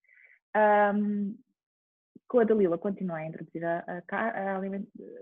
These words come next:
com a carne e a, a Alice também come carne, as duas comem carne. Mas eu, no meu corpo, eu comecei a perceber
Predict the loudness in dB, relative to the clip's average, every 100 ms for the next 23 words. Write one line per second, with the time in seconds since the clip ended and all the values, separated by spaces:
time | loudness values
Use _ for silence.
0 | -12 -8 -8 -6 -10 -6 0 2 2 -2
1 | -6 -2 2 4 4 2 0 -2 0 -2
2 | -4 -4 -2 -4 -6 -2 -2 0 0 0
3 | 0 -4 0 0 0 -6 -6 -10 -16 _
4 | _ _ _ _ _ _ 4 6 8 6
5 | 8 8 6 4 2 -2 2 4 4 -4
6 | -20 -6 -4 0 0 -2 _ 0 2 0
7 | -6 -14 -4 2 4 4